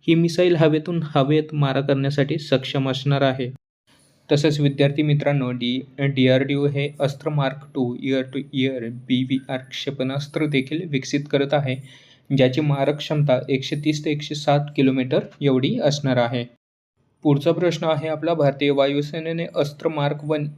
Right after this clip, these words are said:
मिसाईल उत्पादनाला मान्यता दिली असून ते कोणत्या प्रकारचे मिसाईल आहे? तर हे ear to ear मिसाईल असणार आहे मित्रांनो.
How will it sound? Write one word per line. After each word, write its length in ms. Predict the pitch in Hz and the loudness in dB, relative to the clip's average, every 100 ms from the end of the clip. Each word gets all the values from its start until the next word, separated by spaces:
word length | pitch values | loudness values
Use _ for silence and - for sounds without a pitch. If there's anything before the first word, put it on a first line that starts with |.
| - _ _ _ 151 | -18 _ _ _ -2
मिसाईल 360 | 147 151 156 | 2 4 2
उत्पादनाला 640 | 160 147 151 147 147 151 156 | 0 0 4 4 4 2 2
मान्यता 420 | 156 135 131 139 | 2 0 2 2
दिली 280 | 135 151 175 | 2 4 4
असून 300 | 170 170 165 | 4 2 -4
ते 140 | 165 | -4
कोणत्या 340 | 165 139 139 143 | -2 -2 0 0
प्रकारचे 420 | 143 143 143 156 | 2 2 2 0
मिसाईल 420 | 147 147 147 151 | 0 2 2 2
आहे? 440 | 147 165 262 - - _ _ _ - | 0 -2 -8 -12 -20 _ _ _ 0
तर 80 | 165 | 2
हे 500 | 160 202 214 170 156 | 2 0 0 2 4
ear 140 | 170 170 | 4 2
to 60 | 202 - 185 156 | -4 -4 0 4
ear 200 | 165 226 233 - 151 | 4 4 -2 -6 0
मिसाईल 420 | 147 139 170 247 | 2 2 0 0
असणार 400 | 180 - 139 131 | 0 0 0 0
आहे 200 | 127 131 | -2 -2
मित्रांनो. 460 | 131 131 131 131 | -4 -2 -2 -2